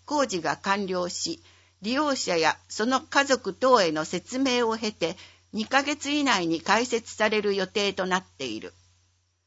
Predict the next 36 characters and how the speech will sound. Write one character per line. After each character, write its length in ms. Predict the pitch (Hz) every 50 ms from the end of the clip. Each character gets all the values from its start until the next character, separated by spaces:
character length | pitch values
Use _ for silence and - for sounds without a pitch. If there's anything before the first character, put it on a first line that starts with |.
| _ _ _ _
発 200 | - 214 226 - -
災 280 | - - 285 285 262 240
後、 240 | 233 247 240 - - _ _
必 320 | - - - - - 285
要 240 | 311 302 294 285 294
に 140 | 294 285 269
応 160 | 262 262 269
じ 180 | 254 254 247 -
て 140 | - 247 233
開 260 | - 240 240 269 285
設 260 | - 247 247 - -
さ 180 | - - 233 226
れ 120 | 233 233
る 200 | 214 220 220 233 - _ -
指 200 | - - - -
定 240 | 302 294 285 277 -
福 240 | 262 247 - 302
祉 260 | 285 - 285 269 269 269
避 80 | 254
難 260 | 247 254 262 269 262
所 120 | 247 262 247
と 160 | 247 247 269
し 100 | - -
て、 280 | - _ - 180 220 - - - - _ _ -
同 240 | 208 277 302 277 247
施 140 | 247 - -
設 340 | - 254 254 254 - 190 185
を 120 | 165 160
指 100 | 175 - -
定 220 | - 269 262 254
す 160 | 254 - - 233
る 140 | 254 254
た 120 | 247 - 226
め 140 | 226 226 226
に 160 | 202 180 165
は、 200 | 160 147 165